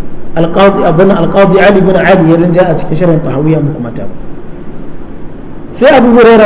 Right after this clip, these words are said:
yake da, yake da ya ruwaito ruwaya zuwa ga Abu Huraira akan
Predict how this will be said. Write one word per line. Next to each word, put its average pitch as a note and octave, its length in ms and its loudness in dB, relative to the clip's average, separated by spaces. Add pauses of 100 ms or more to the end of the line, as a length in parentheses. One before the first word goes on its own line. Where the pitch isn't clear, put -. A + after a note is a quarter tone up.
yake G#3+ 160 2
da, - 400 0 (380)
yake G#3 280 4
da E3+ 80 4
ya D#3+ 420 0
ruwaito G3+ 560 4 (280)
ruwaya G3 360 4
zuwa G#3 140 4
ga F#3+ 140 2
Abu E3 140 2
Huraira E3 420 2 (1300)
akan G#3+ 520 2